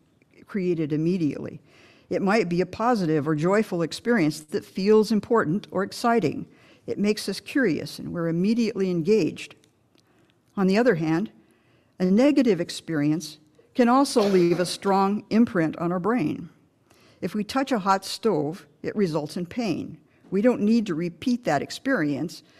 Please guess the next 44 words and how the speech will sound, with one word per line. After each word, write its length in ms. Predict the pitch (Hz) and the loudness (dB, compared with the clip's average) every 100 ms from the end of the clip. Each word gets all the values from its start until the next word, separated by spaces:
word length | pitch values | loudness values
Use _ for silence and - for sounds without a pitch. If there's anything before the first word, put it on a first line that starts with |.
| - _ - | -20 _ -12
to 80 | 165 | -4
build 240 | 180 160 | -2 -2
a 40 | |
strong 340 | 170 - 170 160 | -6 -2 0 0
association 720 | 160 156 147 156 151 165 175 | -2 -6 -6 -8 -8 -8 -4
in 100 | 165 | -4
our 160 | 170 170 | -4 -4
brain. 420 | 220 233 - - - - _ | -4 -4 -6 -10 -18 -20 _
The 60 | 175 | -2
next 260 | 185 - | -2 -2
time 280 | - 190 175 | -8 -4 -2
we 80 | 160 | -2
sense 340 | 160 180 180 | -4 -8 -8
that 300 | - - 160 | -10 -12 -10
we're 180 | 175 202 | -6 -2
about 460 | 185 139 208 277 - | -2 -2 -2 -2 -4
to 80 | 160 | -10
touch 340 | - - - | -10 -10 -10
something 340 | - 156 170 | -8 -8 -8
hot, 280 | - 165 - | -12 -10 -6
we 100 | 190 | -4
may 180 | 180 185 | -2 -2
jerk 320 | 143 180 - 156 | -2 -4 -4 -4
back. 400 | 190 135 - _ _ _ _ _ _ _ _ _ _ _ | -2 -2 -8 _ _ _ _ _ _ _ _ _ _ _
And 80 | 180 | -4
our 80 | 185 | -2
senses 460 | - 311 330 185 | 2 0 2 -2
may 160 | 185 190 | 0 0
even 240 | 190 190 | 0 0
become 560 | 170 170 - 170 170 165 | -2 -4 -4 -4 -4 -6
hypersensitive. 960 | - 240 247 175 - 151 147 - - - _ _ _ _ _ _ _ _ _ _ _ - | -6 -4 -2 -4 -4 -6 -6 -12 -14 -18 _ _ _ _ _ _ _ _ _ _ _ -14
If 120 | - | -6
we 100 | 180 | -4
have 260 | 220 220 | -2 -2
any 180 | 196 185 | 0 0
reason 400 | 170 226 247 202 | 0 2 2 0
to 80 | 175 | -4
think 560 | 175 - - 339 320 - | -8 -16 -8 -4 -4 -2
that 120 | 190 | -4
a 60 | 175 | -4
surface 500 | - 165 160 156 180 | -4 -6 -6 -10 -6
might 280 | 160 156 | -6 -6
be 120 | - 147 | -8 -8
hot, 340 | 151 - - | -6 -8 -10